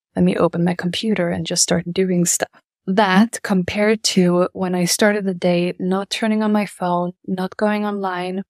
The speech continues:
other than maybe to go and find a specific meditation on YouTube or something. But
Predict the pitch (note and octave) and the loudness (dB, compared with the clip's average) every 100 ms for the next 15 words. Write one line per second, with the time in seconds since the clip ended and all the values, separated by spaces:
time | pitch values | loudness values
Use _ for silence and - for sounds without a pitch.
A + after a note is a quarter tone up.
0 | - F#3 F#3 F#3 F3+ F#3 F3 F3 F#3 F#3 | 0 0 4 4 6 6 4 2 0 0
1 | F3 E3+ E3+ - F3+ F3 F3 - - - | 2 2 -2 -2 -2 2 0 -2 -6 -6
2 | - F#3 F3+ F3 F3 F3 F3+ - F3+ - | -4 -6 -6 -6 -2 0 -2 0 0 2
3 | F3 E3+ F3 - F3 F3 F3 F3+ F3 F3 | 2 0 -2 -2 0 0 0 -2 0 -2
4 | F3+ F3 F3 F3 F3 F3+ | -2 -2 -2 -4 -4 -6